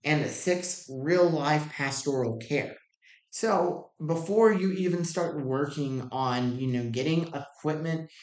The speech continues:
and getting everything you need, you know, trying to find editors, trying to find people, you have to come up with an idea. It's just like you don't start casting people for a movie before the script's even written.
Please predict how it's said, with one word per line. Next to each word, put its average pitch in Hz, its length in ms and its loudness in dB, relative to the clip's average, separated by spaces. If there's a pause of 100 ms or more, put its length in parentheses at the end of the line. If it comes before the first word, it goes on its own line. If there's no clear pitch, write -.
(200)
and 131 140 -4
getting 160 240 4
everything 160 500 2
you 156 140 4
need, 151 600 4
you 135 100 -4
know, 127 160 -2
trying 139 240 -6
to 156 60 -2
find 156 420 -4
editors, 147 480 -2
trying 156 220 0
to 156 100 -4
find 151 240 -2
people, 151 520 -4 (280)
you 139 120 0
have 175 420 0
to 175 100 -4
come 160 380 0
up 151 320 2
with 147 400 -2
an 131 120 0
idea. 120 680 -2 (480)
It's 147 180 0
just 180 280 -2
like 170 280 -2
you 156 200 2
don't 170 200 2
start 160 380 -4
casting 170 540 -4
people 165 440 -2
for 147 220 0
a 131 160 -2
movie 131 640 0 (240)
before 160 300 0
the 147 120 2
script's 160 440 -2
even 127 260 -2
written. 143 460 -4